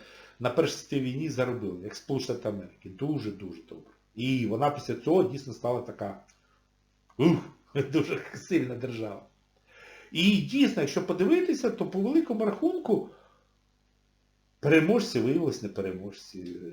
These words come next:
Ті, що програли, теж виявилися. Тут чого ж на що? От так воно відбувається. І, на жаль, відбувається не тільки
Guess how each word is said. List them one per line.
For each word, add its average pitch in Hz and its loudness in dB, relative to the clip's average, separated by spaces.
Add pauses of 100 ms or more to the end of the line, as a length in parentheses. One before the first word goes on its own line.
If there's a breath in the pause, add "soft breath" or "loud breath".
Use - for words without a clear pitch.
(100)
Ті, 151 -2
що 139 6
програли, 135 4
теж 135 -2
виявилися. 120 -2
Тут - -10
чого 294 -6
ж 214 -8
на 208 -8
що? - -16 (500)
От 104 -16
так - -4
воно 220 -6
відбувається. 208 -10 (800 soft breath)
І, 143 -8
на 190 4
жаль, 254 8
відбувається 202 4
не 190 -4
тільки 240 0